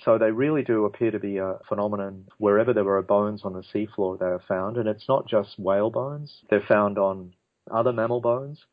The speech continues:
And we also did some experiments in Monterey where we put down fish bones, like swordfish bones and tuna bones, and they also exploded those bones. So it looks like no bones are safe, but Osedax, wherever they are in the,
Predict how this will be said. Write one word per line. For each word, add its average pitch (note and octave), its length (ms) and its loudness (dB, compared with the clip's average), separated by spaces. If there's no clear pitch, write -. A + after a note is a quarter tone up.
And A2 100 -10
we G#2 140 -4
also B2 220 -2
did G2 200 -4
some G#2 140 -6
experiments G2+ 600 -4
in G2+ 100 -8
Monterey G2 420 0
where G2 140 -2
we F#2+ 120 -2
put A#2+ 200 -2
down G2 260 -2
fish E3 260 -2
bones, F2 280 -2
like F2+ 180 -2
swordfish G#2 500 -4
bones G#2 320 -6
and F#2 180 -12
tuna A#2+ 220 -2
bones, G2 320 -6
and G2+ 100 -6
they G2 120 -2
also G2+ 560 0
exploded A2+ 520 0
those C#3 240 0
bones. - 420 -8
So G#2 180 2
it G#2 100 0
looks C3+ 180 -4
like G#2+ 180 2
no B2 160 2
bones A2 340 -2
are G#2 60 -12
safe, C3+ 320 -2
but - 120 -6
Osedax, A2 400 -2
wherever G#2+ 300 -2
they A2 180 0
are G2+ 220 -2
in G2 80 -10
the, G2 100 -14